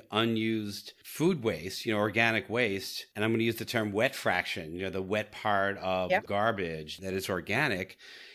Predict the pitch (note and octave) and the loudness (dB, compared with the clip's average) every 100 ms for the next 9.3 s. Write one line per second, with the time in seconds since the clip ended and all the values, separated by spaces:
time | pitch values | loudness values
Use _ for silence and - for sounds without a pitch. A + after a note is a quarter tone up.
0 | - - A2+ B2+ A#2 G#2+ D#3 E3+ A#2 A2 | -14 -6 -2 0 0 2 2 2 2 4
1 | A2 A2 A#2 B2+ C3 A#2+ B2+ C3 B2+ B2+ | 4 2 4 4 6 4 4 4 2 2
2 | A2+ C3+ - G2+ C#2+ D2 G#2+ A2 - G#2 | 4 2 0 -4 -4 -10 -6 -4 -2 0
3 | A#2 A#2+ A2+ A#2+ B2+ A#2+ A2+ G#2 A2+ A2+ | 2 2 2 2 2 2 2 2 2 2
4 | A2 F#2+ G#2 - A2+ A2 G2+ F#2+ G#2+ B2 | 0 -2 -6 -2 0 0 -2 0 0 0
5 | C3+ A2+ A#2 G#2+ G#2+ G#2+ G#2 G#2+ G#2+ G2 | -2 -6 -6 -6 -6 -4 -2 0 0 -2
6 | G2 G2 B2 C#3 - - F#2+ E2+ G2+ - | 0 2 2 0 -6 -6 -4 -2 -4 -8
7 | - - - - A2+ C3 C3+ B2 G#2+ G#2 | -16 -20 -12 0 4 4 4 0 -2 -4
8 | - A2 G#2+ G#2+ G#2 - F2+ G2 G2 F#2+ | 0 0 2 -2 -4 -8 -6 -2 -2 -2
9 | F#2+ F#2+ F2+ | -4 -6 -10